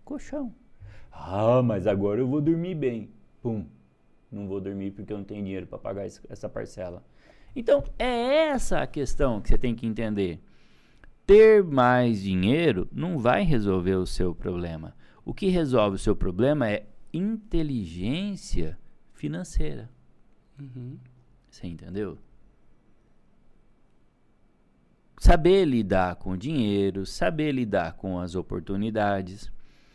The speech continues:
Speaker 1: Eu tava conversando com uma pessoa essa semana e ele veio perguntar pra mim, "Juliano, eu trabalho num banco e uma corretora veio me chamar pra trabalhar. O que que você acha?"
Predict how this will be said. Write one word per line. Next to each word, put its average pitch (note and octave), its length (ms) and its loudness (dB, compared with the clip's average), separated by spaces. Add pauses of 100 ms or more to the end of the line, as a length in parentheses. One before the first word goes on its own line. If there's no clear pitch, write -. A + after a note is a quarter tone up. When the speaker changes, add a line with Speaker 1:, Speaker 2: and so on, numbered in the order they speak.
(400)
Speaker 1:
Eu B3+ 100 -10
tava A3 240 0
conversando C3+ 580 -4
com G2+ 180 -8
uma G2 220 -6
pessoa F2+ 640 -4 (340)
essa - 200 -20
semana F#3 640 -8 (1000)
e - 120 -6
ele G2 120 -2
veio G#2 180 0
perguntar G2 420 -4
pra - 120 -6
mim, E2+ 160 -8
"Juliano, A#2+ 480 -6
eu G#2+ 60 -8
trabalho D#3+ 440 -4
num E3+ 200 -10
banco G#2+ 600 -8 (920)
e G2+ 300 0
uma A#2 160 -2
corretora A2+ 580 2
veio A2+ 200 0
me A#2 80 -2
chamar A2 300 -2
pra A2 120 -2
trabalhar. G2 520 2
O - 40 -16
que E2+ 160 -10
que - 80 -10
você F3+ 160 -2
acha?" E2 460 0